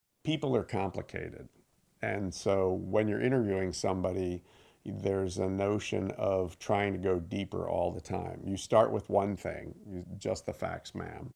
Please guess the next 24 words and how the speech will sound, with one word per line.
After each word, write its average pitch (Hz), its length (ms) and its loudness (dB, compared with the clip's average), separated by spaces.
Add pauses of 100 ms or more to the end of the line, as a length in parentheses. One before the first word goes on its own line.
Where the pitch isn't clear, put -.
And 95 160 -4
I 92 120 0
think 95 300 -2
that's 104 260 4
where 101 220 4
the 90 360 2
art 95 200 2
of 85 180 -4
listening 101 460 0
comes 85 400 -6
in. 85 300 -12
And 95 160 -4
that's 92 260 -6
the 98 100 -8
key 98 300 -4
element 90 460 -2
of 92 320 -6 (200)
interviewing, 82 540 -6 (340)
is 78 180 -6
listening 110 680 0
and 101 180 -6
responding 92 800 -2 (240)
and 95 140 -6
engaging 90 800 -4